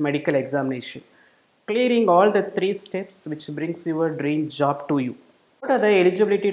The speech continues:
to apply for an Army Dental Corps? Your final year marks should not be less than fifty-five percentage, and the age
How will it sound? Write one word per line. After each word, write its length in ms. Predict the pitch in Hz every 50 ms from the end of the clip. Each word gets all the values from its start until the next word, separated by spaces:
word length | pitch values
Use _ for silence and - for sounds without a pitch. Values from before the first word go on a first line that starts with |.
| - 196
to 80 | 180 165
apply 260 | 151 - 175 185 185
for 240 | 180 185 175 160 156
an 100 | 170 185
Army 360 | 156 151 151 156 165 160 151 151
Dental 220 | 143 131 147 135
Corps? 480 | - - 131 127 - - - - - _ _ _ _ _ _ _
Your 200 | - 175 190 185
final 360 | 180 185 185 180 196 220 226 220
year 160 | 208 202 185 160 160 160
marks 240 | 185 208 - -
should 160 | - 180 160 156
not 240 | 175 180 180 175
be 80 | 180 175
less 220 | 156 156 156 160 - -
than 140 | 202 247 277 - -
fifty-five 460 | 165 - - - 170 - 175 165 165
percentage, 720 | - 170 151 - 170 165 160 165 165 214 233 - - - - _ _ _ _ _ _ _ _ _ _ _ _ _
and 80 | - 160
the 140 | 165 180 208 254
age 200 | 294 302 - -